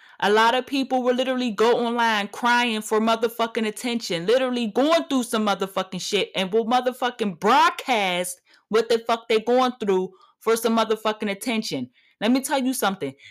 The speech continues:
The people that broadcast their entire motherfucking lives, every single motherfucking second, get you some help. You look goofy. Clout chasers don't win.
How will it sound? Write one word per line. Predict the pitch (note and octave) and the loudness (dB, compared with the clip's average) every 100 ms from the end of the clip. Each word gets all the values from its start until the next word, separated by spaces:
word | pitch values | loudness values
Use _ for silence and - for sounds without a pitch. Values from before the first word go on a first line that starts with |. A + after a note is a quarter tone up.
| _ | _
The | G3+ | -2
people | G3 C#4+ E4 F4 E4+ F4 E4+ - | -2 0 0 0 0 0 -2 0
that | B3+ A#3 - | 2 2 2
broadcast | A3+ A#3 B3 B3 C4+ B3+ B3+ C4 C4 - _ _ _ _ | 2 4 2 0 0 2 0 -2 -6 -14 _ _ _ _
their | F3+ G3+ A#3 A3+ | -2 2 4 2
entire | G#3 G3+ - A#3+ B3+ C4+ C4+ C4+ | 0 -4 -2 2 4 4 2 0
motherfucking | B3+ C4 C4 C4 C4 B3+ | 0 0 0 -2 -2 -2
lives, | B3+ B3+ C4 C4 C4+ C4+ - _ _ _ _ _ - | 0 2 2 0 -4 -12 -20 _ _ _ _ _ 0
every | C4+ C#4 C#4 B3+ | 2 4 2 0
single | C4+ B3+ B3+ | -4 -4 -2
motherfucking | B3+ B3+ C4+ B3+ C4 C4 | 0 0 0 -2 -4 -6
second, | - C4 C4+ C#4+ C#4 - _ _ _ _ _ _ _ _ _ _ _ _ _ _ _ _ _ - | -2 -4 -2 -4 -4 -8 _ _ _ _ _ _ _ _ _ _ _ _ _ _ _ _ _ -10
get | F#3+ E4 - | -2 -2 -2
you | C#4+ | -4
some | C#4 | -2
help. | C4 B3+ F3 A#2+ _ _ | 0 2 0 -2 _ _
You | F#3 C4 | -4 0
look | D4+ C#4+ G3+ | 0 -2 0
goofy. | C4+ C4+ - A2+ G2+ _ _ _ _ _ _ _ _ _ _ _ _ _ _ - _ _ - | 0 0 -6 -14 -16 _ _ _ _ _ _ _ _ _ _ _ _ _ _ -20 _ _ -4
Clout | C4 C4+ | 0 0
chasers | C#4 D4+ C#4+ C#4 C#4 A#3 | 0 -4 -4 -4 -6 0
don't | B3 C4 A#3+ | 2 2 0
win. | G#3 F#3 E3+ A3+ | -2 -2 -2 -6